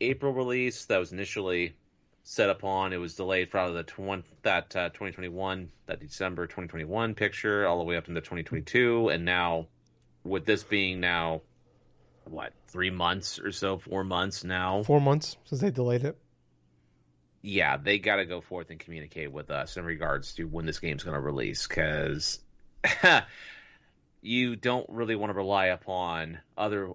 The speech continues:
Speaker 1: websites, especially certain shop sites, just randomly leaking this date everywhere, you know, like, "Oh, hey, it's gonna be coming out in February," because people are gonna honestly go through and look at that and say,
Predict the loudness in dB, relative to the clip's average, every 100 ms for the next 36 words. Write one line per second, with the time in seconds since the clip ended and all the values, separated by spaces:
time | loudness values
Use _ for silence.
0 | -8 -2 0 0 0 2 4 2 0 -10
1 | -8 0 0 0 -4 -6 -6 -2 -2 -2
2 | -4 -4 -4 -8 -8 _ _ -2 0 0
3 | -2 -4 -6 -6 -8 -8 -10 -18 -20 -6
4 | -4 -2 -4 -12 -16 _ _ -2 -2 -2
5 | -4 -2 0 0 -2 -10 -12 -6 -4 -2
6 | 2 4 6 8 8 6 4 2 -4 -6
7 | -8 -6 -6 -4 -2 -2 -2 -2 -2 -2
8 | -2 -4 -4 -4 0 0 0 -4 -6 -16
9 | _ _ _ _ -2 0 0 0 2 2
10 | 4 2 4 0 4 4 4 0